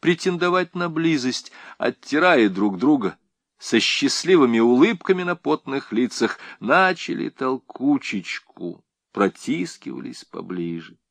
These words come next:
По правую руку Хрущёва прорвался украинский композитор Майборода, вскинул вверх плоскую, широкую, лоснящуюся физиономию, закатил глаза и залился сладкоголосо:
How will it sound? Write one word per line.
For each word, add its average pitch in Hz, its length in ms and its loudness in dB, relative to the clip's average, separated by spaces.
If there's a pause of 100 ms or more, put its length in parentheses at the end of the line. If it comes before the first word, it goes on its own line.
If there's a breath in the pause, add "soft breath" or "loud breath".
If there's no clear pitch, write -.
(1700 loud breath)
По - 140 -6
правую 214 400 4
руку 233 320 0
Хрущёва 226 800 0
прорвался 151 760 0
украинский 185 600 -2
композитор 185 640 -4
Майборода, 98 800 0 (200 loud breath)
вскинул 156 560 0
вверх 107 320 2
плоскую, 117 800 2
широкую, 117 680 2
лоснящуюся 113 840 0
физиономию, 170 800 0 (200 loud breath)
закатил 131 520 4
глаза 117 540 4
и 208 240 0
залился 156 760 2
сладкоголосо: 110 960 -2